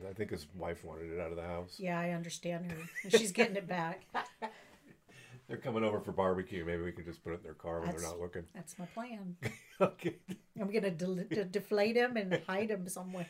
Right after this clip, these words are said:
Speaker 2: <laughs>
Speaker 1: Don't stab him. Anyway, they had a phenomenal amount of n-, not natural related deaths over the years. Um, in the, uh, I didn't add 'em all up, but over the years, they're averaging probably twenty to thirty, sometimes fifty-three to fifty-two in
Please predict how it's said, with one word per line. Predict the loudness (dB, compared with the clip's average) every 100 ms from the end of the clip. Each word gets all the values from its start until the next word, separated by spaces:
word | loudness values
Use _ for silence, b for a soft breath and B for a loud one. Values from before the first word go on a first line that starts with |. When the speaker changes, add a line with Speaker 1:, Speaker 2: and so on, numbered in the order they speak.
| -6
Speaker 2:
<laughs> | -6
Speaker 1:
Don't | -4 -4
stab | -6 -6 -4 -6 -8
him. | -8 -12 _ B B B B B 8
Anyway, | 12 12 12
they | 12
had | 12 12
a |
phenomenal | 10 8 6 6 4
amount | 4 4
of |
n-, | 2 0 -2
not | 0 4 4 2 0
natural | 0 0 0 -4 -2 -6 -10 -4
related | 2 4 4 2 0
deaths | 0 0 -2 -10 -12 -2
over | 2 2
the | 0
years. | 0 2 0 -2 -10 -18 _ b b b b
Um, | 6 8 8 4 0 -6 -8 -16 _ _ _ -20 b b b b b -4
in | 4 4 4
the, | 2 2
uh, | 4 4 2 0 -4
I | -2
didn't | 0 2
add | 4 6
'em | 8
all | 8 8
up, | 6 6 2
but | -2 4
over | 4 6
the | 4
years, | 6 4 6
they're | 8
averaging | 10 8 6 4 0
probably | 6 8 8 6 2
twenty | 0 2 4 4 2
to | 0
thirty, | 4 6 6 4
sometimes | 0 -2 0 -2
fifty-three | -2 -4 -4 -6 -4 -2 -2
to | -2
fifty-two | -4 -8 -6 -10 -8 -8 -4 -2 -2
in | -4